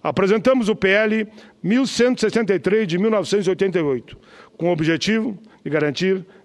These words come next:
benefícios como licença gestante, licença paternidade, férias,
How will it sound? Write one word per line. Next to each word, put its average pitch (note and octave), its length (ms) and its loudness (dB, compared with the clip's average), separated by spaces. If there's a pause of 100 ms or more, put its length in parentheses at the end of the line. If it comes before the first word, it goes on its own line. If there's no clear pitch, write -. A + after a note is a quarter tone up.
benefícios D3+ 680 -4 (220)
como F#3+ 220 -4
licença D#3+ 320 -2
gestante, B2+ 680 -6 (400)
licença D#3+ 300 -2
paternidade, C#3 840 -2 (400)
férias, D#3+ 720 0